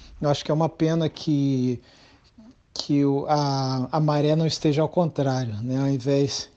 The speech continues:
de restringir, não, é, seria realmente jogar mais incentivo, é, financeiro ao sus pra que a gente tornasse disso,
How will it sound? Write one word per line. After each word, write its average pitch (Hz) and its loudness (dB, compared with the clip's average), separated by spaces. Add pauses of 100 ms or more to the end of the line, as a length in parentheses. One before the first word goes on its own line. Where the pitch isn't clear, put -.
(120)
de 147 -2
restringir, 139 0 (540)
não, 135 0
é, 135 -2
seria 143 0
realmente 139 -2
jogar 143 -2 (340)
mais 156 2
incentivo, 147 -2 (500)
é, 139 -2
financeiro 143 -2
ao 135 0
sus 143 -4 (380)
pra 143 0
que - -4
a 147 0
gente 139 -4
tornasse 143 -2
disso, 143 -2